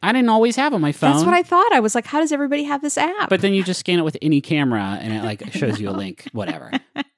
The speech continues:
Speaker 1: You can't play. We, we didn't get that update. We didn't get that memo, okay?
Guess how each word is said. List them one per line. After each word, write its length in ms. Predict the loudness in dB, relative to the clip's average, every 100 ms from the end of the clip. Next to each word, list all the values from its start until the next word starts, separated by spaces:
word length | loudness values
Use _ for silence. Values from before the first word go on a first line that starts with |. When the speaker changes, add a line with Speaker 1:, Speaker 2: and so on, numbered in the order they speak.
| -16 _ -18 -18 -8
Speaker 1:
You 120 | -4 0
can't 220 | 2 2
play. 100 | 0
We, 200 | 2 0
we 300 | 0 -4 -2
didn't 240 | 0 0 -2
get 180 | -4 -2
that 180 | -2 0
update. 400 | -4 -4 -6 -4
We 120 | 2
didn't 160 | 2 2
get 100 | 0
that 160 | -2
memo, 380 | 2 2 0 -4
okay? 420 | -6 -4 -2 -4